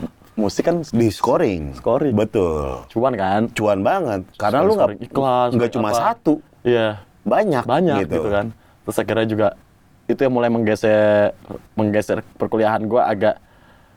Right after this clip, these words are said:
Speaker 1: apa,
Speaker 2: Udah kenal
Speaker 1: agak,
Speaker 2: duit
Speaker 1: agak,
Speaker 2: nih.
Speaker 1: udah kenal duit, agak terganggu kan, agak terganggu. Di satu sisi juga gua, gua nyari duit buat kuliah juga,
Speaker 2: Iya.
Speaker 1: gitu kan. Maksud gua, itu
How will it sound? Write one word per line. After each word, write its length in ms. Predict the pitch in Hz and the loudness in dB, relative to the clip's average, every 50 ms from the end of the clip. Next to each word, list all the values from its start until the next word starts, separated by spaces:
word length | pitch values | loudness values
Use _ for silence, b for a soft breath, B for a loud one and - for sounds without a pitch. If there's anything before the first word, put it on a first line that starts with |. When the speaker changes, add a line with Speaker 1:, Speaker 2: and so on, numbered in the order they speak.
| b b _ _ _ _ _ _ | b b _ _ _ _ _ _
Speaker 1:
apa, 160 | - 104 101 | -4 -2 0
Speaker 2:
Udah 160 | 113 - 127 | 0 2 2
kenal 160 | 147 151 156 | 2 2 2
Speaker 1:
agak, 80 | 156 156 | 2 4
Speaker 2:
duit 200 | 180 196 202 202 - | 4 4 2 2 2
Speaker 1:
agak, 60 | 208 | 2
Speaker 2:
nih. 160 | 214 208 190 160 131 | 2 4 4 2 2
Speaker 1:
udah 80 | 143 135 | 0 0
kenal 160 | 139 151 151 | 0 2 2
duit, 240 | 175 202 190 175 170 | 4 4 2 2 2
agak 220 | - 135 135 135 127 | 0 0 0 0 0
terganggu 440 | 131 120 127 127 135 135 156 185 202 | 0 0 0 0 0 2 4 4 4
kan, 160 | 196 180 180 | 4 4 2
agak 180 | 190 156 135 127 127 | 2 2 0 0 0
terganggu. 320 | 120 120 117 117 120 147 175 151 | 0 0 0 2 2 2 2 2
Di 40 | 131 110 | 0 0
satu 140 | 120 107 117 | -2 -2 0
sisi 240 | 110 117 104 123 117 | 0 0 2 2 2
juga 240 | 107 107 95 110 101 | 2 2 2 0 0
gua, 160 | 104 107 101 - - - | 0 -2 -4 -4 -8 -14
gua 320 | - 101 98 107 120 131 | -12 -8 -4 -2 0 0
nyari 240 | 139 135 123 123 120 | 0 0 0 0 0
duit 240 | 113 113 120 123 - | 2 2 2 0 0
buat 160 | 123 135 131 | 0 -2 -2
kuliah 320 | - 160 156 156 160 151 147 | 0 2 2 4 4 2 2
juga, 560 | 131 143 135 113 123 117 113 147 - - - | 0 -2 -2 0 2 2 2 2 0 -2 -4
Speaker 2:
Iya. 320 | - 98 98 95 87 80 | -2 0 0 2 0 0
Speaker 1:
gitu 240 | - 110 110 110 110 | -2 0 0 2 2
kan. 160 | 101 104 123 | 2 2 0
Maksud 160 | 123 113 - | 0 -4 -4
gua, 240 | - 131 165 170 - - - _ _ _ _ _ _ _ _ _ _ _ _ _ - | -2 0 0 0 0 -4 -12 _ _ _ _ _ _ _ _ _ _ _ _ _ -4
itu 100 | - 175 | -2 0